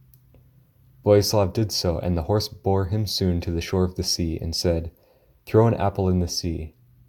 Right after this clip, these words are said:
"But a pity it is to lose it," said Boleslav. "Throw it in," repeated the horse with stern voice, and Boleslav obeyed.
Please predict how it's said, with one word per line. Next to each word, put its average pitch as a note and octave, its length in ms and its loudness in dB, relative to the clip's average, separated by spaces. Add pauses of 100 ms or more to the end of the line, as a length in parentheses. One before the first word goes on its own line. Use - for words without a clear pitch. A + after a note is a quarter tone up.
(600)
"But A2+ 140 2
a A2 40 4
pity D3 380 4
it G2 80 4
is F2 200 2
to G#2 100 -2
lose A2 260 0
it," D#2 240 -4
said F#2 180 -6
Boleslav. F2 600 -6 (480)
"Throw G2 240 4
it F#2 80 4
in," F#2+ 300 2 (120)
repeated F2+ 380 -4
the E2+ 100 -2
horse F2+ 480 -2
with F2+ 140 -6
stern F2 320 -2
voice, F2+ 420 -4 (580)
and E2+ 140 -2
Boleslav F#2 460 4
obeyed. E2+ 480 -2